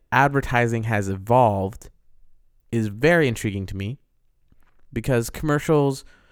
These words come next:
used to be, in my, in my opinion,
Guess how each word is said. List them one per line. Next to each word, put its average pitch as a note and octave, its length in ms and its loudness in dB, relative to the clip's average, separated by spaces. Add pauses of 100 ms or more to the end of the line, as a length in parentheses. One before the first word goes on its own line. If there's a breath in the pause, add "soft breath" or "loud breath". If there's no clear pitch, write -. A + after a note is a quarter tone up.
(240 soft breath)
used C3+ 460 -4
to D3+ 80 -2
be, B2 280 0
in B2 220 -2
my, B2 140 -2
in C3+ 120 -2
my D#3+ 180 4
opinion, G#2 500 -2